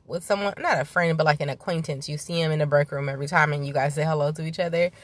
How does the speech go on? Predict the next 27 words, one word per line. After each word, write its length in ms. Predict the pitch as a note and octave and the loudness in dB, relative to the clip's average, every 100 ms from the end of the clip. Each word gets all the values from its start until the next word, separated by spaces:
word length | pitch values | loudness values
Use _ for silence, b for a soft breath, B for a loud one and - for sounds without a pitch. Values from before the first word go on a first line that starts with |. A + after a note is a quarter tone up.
| B B _ | B B _
but 160 | F3 G3 | 0 2
you 120 | A#3+ | 4
have 220 | C4 A3+ | 6 6
no 300 | F3 E3+ E3 | 4 2 2
idea 380 | - C#3+ D3 D3 | 2 0 0 -2
what 100 | C#3+ | -2
that 160 | B2+ C#3 | -4 -2
person's 320 | C#3+ C#3+ C#3 | -4 -4 -8
name 320 | C3+ C3+ C3+ | -6 -4 -4
is. 320 | A2 E2 D3+ | -6 -8 -8
And 160 | - D#3+ | -4 -2
you 180 | F3 F#3+ | 0 2
guys 380 | F3 E3 E3 E3 | 6 8 6 4
have 320 | E3+ D3+ D3+ | 0 0 -2
been 300 | C#3+ D3+ D3+ | -4 -2 -2
talking 560 | D#3 D3+ D#3+ D3 D3 | 2 2 2 -4 -4
for, 400 | D3 D#3 D#3+ D#3 | -4 -2 2 2
like, 320 | C#3+ C3+ D3+ - - | 2 0 -2 -8 -6
a 100 | D3 | -2
year 300 | D3+ C3+ B2+ | 2 4 2
now. 380 | A2 C#2+ D#2+ - b b b b - | 0 -6 -8 -8 b b b b -2
It 160 | G3+ | 0
feels 480 | - C#4 D4 C4 - | 4 6 6 6 0
too 180 | - C#4+ | -4 -6
late 720 | A3+ D#3+ F#3+ D#3 C#3+ - - - _ _ _ _ _ _ - | -2 2 4 2 -4 -12 -14 -14 _ _ _ _ _ _ -12
to 680 | - - F#3+ D#3+ D3 C#3+ D3+ - _ _ _ _ | -6 -2 0 0 0 -2 -6 -10 _ _ _ _
ask 520 | E3 F3 G#3 - - | 8 8 6 -4 -14